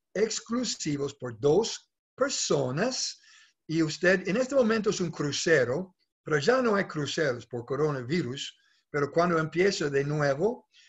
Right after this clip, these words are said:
será un crucero, tal vez un viaje a Costa Rica, puede ser, ah, hay varias partes del mundo. Yo conozco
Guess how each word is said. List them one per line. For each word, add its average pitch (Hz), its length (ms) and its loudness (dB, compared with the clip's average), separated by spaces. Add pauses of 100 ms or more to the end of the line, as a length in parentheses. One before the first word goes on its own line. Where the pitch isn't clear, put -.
será 165 460 2
un 143 160 -6
crucero, 208 720 0
tal 156 160 0
vez 156 180 -4
un 135 160 -8
viaje 170 560 0
a 127 60 -6
Costa 120 380 -8
Rica, 185 720 0 (300)
puede 135 280 -2
ser, 131 400 -2 (120)
ah, 127 220 -6
hay 196 120 0
varias 196 360 2
partes 143 320 0
del 139 160 -2
mundo. 135 480 -2 (380)
Yo 202 340 4
conozco 160 760 0